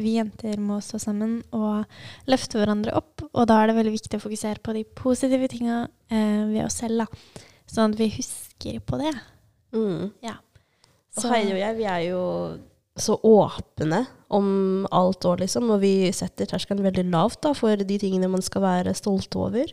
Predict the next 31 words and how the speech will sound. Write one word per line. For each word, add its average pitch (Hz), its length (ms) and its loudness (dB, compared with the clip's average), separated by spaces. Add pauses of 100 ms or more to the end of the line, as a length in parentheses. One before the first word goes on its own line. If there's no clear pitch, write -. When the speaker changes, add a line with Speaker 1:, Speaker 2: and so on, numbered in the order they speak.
(120)
Speaker 1:
Mm. 214 420 -4 (120)
Speaker 2:
Altså, 226 520 6
noen 220 280 6
ganger 196 320 2
så 262 180 6 (1160)
er 180 100 4
man 190 160 4
stolt 170 360 2
over 175 180 4
å 170 140 4
ha 180 40 6
børsta 208 320 0
håret 165 360 0
sitt - 280 -8
eller 185 160 2
pusse 226 280 -2
tennene 180 360 -4
sine. 185 300 -6 (600)
Ofte 269 360 2
så 269 180 8
er 208 380 6 (100)
det 208 220 2
godt - 220 -6
nok, 196 180 -2
liksom, 311 280 2
for 254 160 4
akkurat 202 460 -2 (160)
hvor 202 180 0
du 196 160 0
er. 233 220 -4 (400)
Speaker 1:
Mm. 220 320 2